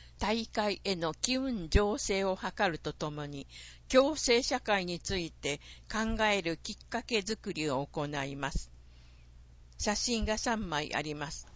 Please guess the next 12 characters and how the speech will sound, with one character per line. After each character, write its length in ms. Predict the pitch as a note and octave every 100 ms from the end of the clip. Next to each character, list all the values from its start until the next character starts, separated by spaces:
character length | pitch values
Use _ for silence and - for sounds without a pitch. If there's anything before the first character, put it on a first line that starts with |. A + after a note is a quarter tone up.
| -
生 280 | - A#3 G3
徒 160 | -
が 180 | C#3 C3+ -
様 300 | G#3 A#3+ A#3
々 240 | F3+ D3
な 160 | C#3 C#3+
立 360 | D#3 - F3
場 200 | F3+ D#3+
を 60 | D3
経 260 | - E3
験 300 | D#3+ E3 E3
し、 260 | E3+ E3